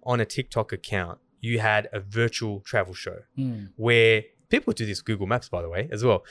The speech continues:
Speaker 1: But, like, with, for Hive Mapper, their value prop is it's four K, it's more immersive. So, you know, I could be on the TikTok account and I'm like, you know, in today's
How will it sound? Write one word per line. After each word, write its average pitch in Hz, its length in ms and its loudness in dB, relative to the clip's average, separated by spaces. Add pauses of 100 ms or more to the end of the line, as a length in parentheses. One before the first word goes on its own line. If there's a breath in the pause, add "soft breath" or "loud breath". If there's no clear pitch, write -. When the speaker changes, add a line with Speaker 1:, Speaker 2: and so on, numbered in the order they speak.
(160 loud breath)
Speaker 1:
But, 127 120 8
like, 127 200 2
with, 131 300 0
for 120 80 -2
Hive 147 260 4
Mapper, 120 300 2
their 110 160 2
value 117 260 2
prop - 260 -2
is - 140 -12
it's - 100 -14
four 131 320 2
K, 113 240 6
it's - 160 -8
more 117 240 4
immersive. 104 460 0 (320 soft breath)
So, 123 360 4
you 131 80 -2
know, 120 120 0
I 117 120 2
could 110 200 -4
be 113 120 2
on 101 100 -2
the 98 60 -12
TikTok - 400 -6
account 139 300 2
and 110 100 -2
I'm 110 100 -2
like, 104 160 0 (400 soft breath)
you 131 100 -2
know, 117 100 6
in 120 200 0
today's 135 680 6